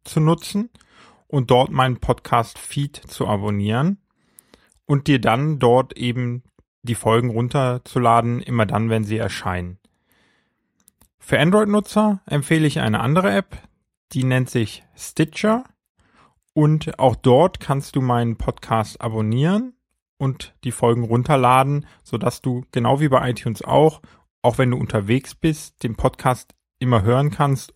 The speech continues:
ohne dass dein Datenvolumen dadurch beansprucht wird,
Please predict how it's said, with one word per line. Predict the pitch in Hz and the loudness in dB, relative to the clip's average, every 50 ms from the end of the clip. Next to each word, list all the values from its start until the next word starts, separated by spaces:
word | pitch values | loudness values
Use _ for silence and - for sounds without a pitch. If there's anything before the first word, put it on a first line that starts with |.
| _ - | _ -4
ohne | - 131 131 139 139 147 143 143 139 135 - - | -2 2 2 4 4 6 4 4 4 2 -2 -6
dass | - 131 117 - - - | -4 -4 -4 -4 -6 -8
dein | - 123 107 101 | -4 -2 0 0
Datenvolumen | 98 104 107 - - 127 117 120 113 110 113 113 117 117 113 - - - _ _ _ - | 2 0 0 -2 -4 -4 -2 -2 0 0 0 0 0 -2 -2 -4 -8 -20 _ _ _ -2
dadurch | - 107 104 110 107 - | 0 2 2 2 2 0
beansprucht | - 120 - 120 - - - 120 101 101 | -2 -4 -4 -4 -4 -2 0 0 0 0
wird, | 101 98 95 104 117 - - | -2 -2 -2 -2 -2 -4 -10